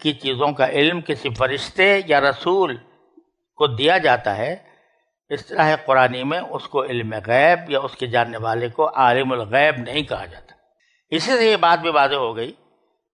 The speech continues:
कि इस मामले में किसी मुसलमान को शक नहीं हो सकता कि अल्लाह तबारक व तआला ने रसूल करीम सल्लल्लाहु अलैहि वसल्लम को गैब की हज़ारों लाखों चीज़ों का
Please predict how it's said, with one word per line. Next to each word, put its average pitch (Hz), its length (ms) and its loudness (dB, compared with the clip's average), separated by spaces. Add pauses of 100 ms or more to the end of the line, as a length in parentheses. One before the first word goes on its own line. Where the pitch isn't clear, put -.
(180)
कि 156 60 2
इस 156 160 -4
मामले 160 360 4
में 196 220 -2
किसी 233 320 -10
मुसलमान 156 640 0
को 156 160 -4
शक 202 240 -4
नहीं 185 180 -10
हो 143 160 -4
सकता 113 300 -6 (1080)
कि 160 60 0
अल्लाह 170 300 4
तबारक 160 380 2
व 151 100 -4
तआला 143 340 4
ने 175 160 -4
रसूल 147 400 -4
करीम 139 440 -4
सल्लल्लाहु 131 540 2
अलैहि 120 160 -4
वसल्लम 131 420 -6
को 170 200 -4 (600)
गैब 160 500 2
की 170 180 -2
हज़ारों 139 760 2
लाखों 131 420 -2
चीज़ों 123 420 -6
का 139 180 0